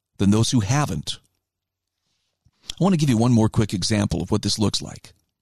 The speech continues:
A few years ago, when, uh, Lavoy Finicum was killed, and if you don't know who Lavoy Finicum is, I would invite you to Google his name, but I'll also warn you,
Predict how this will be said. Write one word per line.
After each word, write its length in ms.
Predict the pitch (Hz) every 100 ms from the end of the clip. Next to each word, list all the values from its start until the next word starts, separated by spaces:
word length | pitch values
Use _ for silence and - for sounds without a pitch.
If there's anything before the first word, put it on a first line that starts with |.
| _ _ _ _ _ _ _ _ _ - -
A 80 | 107
few 160 | 185
years 280 | 202 160 147
ago, 360 | 131 117 110 120
when, 340 | 123 117 110
uh, 80 | 104
Lavoy 400 | 107 98 110 156
Finicum 420 | - 135 117 120
was 120 | 107
killed, 400 | - 92 92 123 - -
and 280 | - 65
if 160 | 101 101
you 40 |
don't 140 | 104 120
know 140 | 123
who 100 | 131
Lavoy 320 | 120 107 113
Finicum 380 | 110 113 113 104
is, 260 | 101 104 - - - _ - -
I 100 | 151
would 120 | 196
invite 340 | 165 127 262 220
you 80 | 156
to 40 |
Google 360 | 110 151 151 139
his 160 | 117
name, 160 | 120 139
but 100 | 120
I'll 120 | 107
also 220 | 127 -
warn 280 | 101 113 120
you, 140 | 73